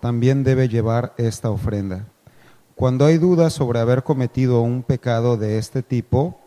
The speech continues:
por ignorancia, se debe llevar una ofrenda por la culpa suspensiva.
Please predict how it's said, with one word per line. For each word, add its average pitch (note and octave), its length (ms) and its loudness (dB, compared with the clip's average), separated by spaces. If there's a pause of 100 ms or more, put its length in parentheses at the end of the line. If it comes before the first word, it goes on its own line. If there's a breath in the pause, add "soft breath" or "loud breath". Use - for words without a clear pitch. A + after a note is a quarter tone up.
por A2 200 0
ignorancia, B2 840 -2
se - 200 -4
debe C#3 200 0
llevar B2+ 320 2
una B2+ 220 0
ofrenda C3 540 -2
por A2+ 160 -2
la G#2+ 140 -4
culpa B2 560 -2
suspensiva. G2+ 840 -8